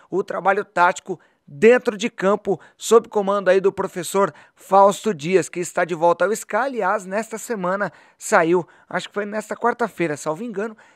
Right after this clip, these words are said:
saiu o vídeo de apresentação ou de reapresentação do Fausto junto ao elenco do sub-vinte que voltou de férias para a preparação aí pra Copa São Paulo de Futebol Júnior e também pra toda a temporada dois mil e vinte e três, que inclui também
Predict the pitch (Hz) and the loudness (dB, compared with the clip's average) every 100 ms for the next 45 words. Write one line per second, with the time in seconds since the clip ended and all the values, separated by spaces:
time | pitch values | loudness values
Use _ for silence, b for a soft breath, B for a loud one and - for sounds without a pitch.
0 | _ - 233 254 175 165 185 180 175 - | _ 0 0 0 -6 -10 -10 -8 -6 -6
1 | 180 170 190 190 - 160 175 156 185 127 | -8 -10 -6 -6 -4 -6 -6 -8 -10 -8
2 | 190 262 202 170 185 196 175 - 165 160 | -4 -4 -6 -12 -6 -4 -4 -4 -4 -6
3 | b b b b 190 208 - 175 190 - | b b b b -8 -8 2 4 4 2
4 | 180 147 180 165 180 185 170 151 170 - | -8 -8 -12 -2 0 2 0 -2 -6 -12
5 | 147 b b - 180 - 170 147 165 160 | -18 b b -6 -6 -4 -6 -4 -6 -8
6 | 185 160 156 165 160 147 143 156 156 - | -6 -4 -4 -4 -6 -4 0 0 -2 -12
7 | b b _ 180 190 180 180 - 175 151 | b b _ 4 4 2 -2 0 0 0
8 | - 170 160 165 160 151 - 165 165 - | -4 -2 0 0 -4 -2 -2 -2 -2 -6
9 | 151 - 160 151 - - 160 233 170 185 | -4 0 0 -2 -10 -4 2 4 2 -2
10 | 233 269 - 214 180 202 185 175 185 185 | -2 -4 -4 -2 -4 -4 -4 -2 2 2
11 | 185 165 160 151 160 165 143 156 151 165 | 0 -2 0 0 -4 -8 -8 -8 -10 -12
12 | 190 156 160 - 175 156 160 196 175 151 | -12 -10 -8 -10 -12 -6 -4 -4 0 0
13 | 165 | -2